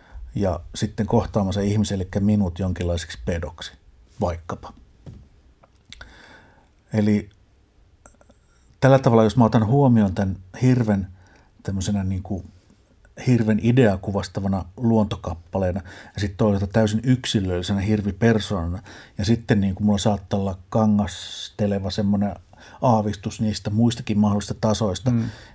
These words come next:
Speaker 1: niin, niin sehän nyt antaa jo aivan toisenlaiset eväät niin kuin ylipäätään siihen, miten eri tavoin mä voin suhtautua siihen hirveen ja miten eri tavoin mun ehkä pitääkin suhtautua siihen hirveen.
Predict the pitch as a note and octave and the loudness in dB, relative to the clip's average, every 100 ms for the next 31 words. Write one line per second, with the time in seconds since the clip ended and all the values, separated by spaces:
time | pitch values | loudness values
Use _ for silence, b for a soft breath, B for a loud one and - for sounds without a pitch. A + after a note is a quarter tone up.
0 | - G#2+ - B2 G#2 F#2+ - _ _ - | -2 -2 -2 -2 -2 -2 -10 _ _ -18
1 | F#2 - B2 A#2 A#2 A#2+ G#2 G#2+ G#2+ A2+ | -10 0 4 4 4 2 4 2 2 2
2 | A2 G#2 C3 A#2+ G#2 F#2+ G2 A2 G#2+ F2+ | 2 2 2 2 0 -2 -4 -2 0 -2
3 | E2 G2 G#2+ G#2 G2 F#2+ F2+ F#2 - G#2 | -4 -6 -2 -2 -2 -6 -4 -6 -4 -4
4 | G2 B B B A2+ A2+ G2+ G#2 G2+ A2 | -4 B B B -2 0 0 0 0 2
5 | G#2+ G#2 G2 G2 - - - A#2+ G#2+ G#2 | 2 2 0 -4 -6 -16 -12 -4 2 2
6 | F#2 F2+ - - A#2+ G2 - C#2 D#2 F2+ | 0 -4 -10 -2 0 0 -4 -6 -6 -6
7 | G2+ F#2 F#2 F2+ F#2 F2+ F#2 - B B | -4 -2 -4 -4 -4 -4 -4 -8 B B
8 | G#2+ G2+ F#2+ G2 G2 F#2+ G2 F2 G#2 B2 | -4 -2 -2 -2 -2 -2 -2 -2 -2 0
9 | A#2 G2+ - - G2+ - F#2 F#2 - F2+ | 0 -2 -4 -10 -10 -8 -8 -8 -6 -4
10 | F#2 F#2 F#2 | -2 -4 -6